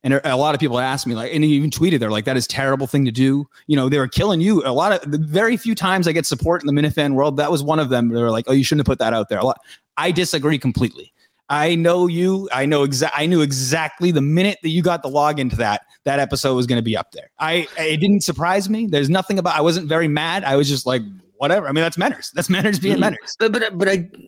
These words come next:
Speaker 2: 'cause I caught it when it was first put up and didn't
Speaker 1: Mm-hmm.
Speaker 2: ever get to listen to the whole thing or react to it. But then I, th-, when I was in the back, it looked like it was just pulled down 'cause of some copyright issue.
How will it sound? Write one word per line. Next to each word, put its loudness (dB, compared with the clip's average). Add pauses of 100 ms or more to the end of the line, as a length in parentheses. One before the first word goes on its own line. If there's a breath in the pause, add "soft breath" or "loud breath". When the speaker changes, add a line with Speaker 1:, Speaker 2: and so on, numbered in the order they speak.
(140)
Speaker 2:
'cause -2
I 0
caught 0
it -4
when 2
it -2
was 0
first -2
put -4
up -8 (200 loud breath)
and -2
didn't 0
Speaker 1:
Mm-hmm. 0
Speaker 2:
ever -2
get -2
to -4
listen -2
to -4
the -4
whole -4
thing -6
or -8 (400 loud breath)
react -2
to 0
it. -6
But -4
then 0 (460 loud breath)
I, -4
th-, -10
when 0
I 2
was 0
in 4
the 2
back, -4
it 0
looked -2
like 0
it -2
was 2
just -4
pulled 0
down 0
'cause -6
of -6
some -6
copyright -4
issue. -8